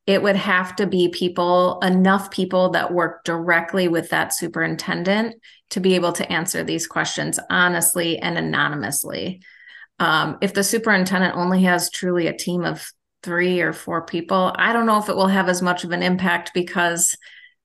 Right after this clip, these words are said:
then it's gonna get into weirdness around, like, "Well, who said that? And you should have just told me," and things like that. So I think it has to be a large enough team where it's still anonymous feedback,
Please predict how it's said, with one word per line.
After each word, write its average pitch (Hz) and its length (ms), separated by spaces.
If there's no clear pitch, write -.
then 185 540
it's 180 240
gonna 175 280
get 170 160
into 170 420
weirdness 165 480
around, 165 240
like, 147 180
"Well, 151 100
who 202 180
said 180 300
that? 160 300
And 160 100
you 165 80
should 196 180
have 196 100
just 175 220
told 160 280
me," 160 200
and 147 180
things - 220
like - 160
that. - 220
So 185 80
I 196 40
think 294 180
it 330 60
has 262 160
to 220 80
be 190 160
a 175 80
large 165 380
enough 170 320
team 185 440
where 170 140
it's 165 240
still 202 320
anonymous 165 720
feedback, 190 640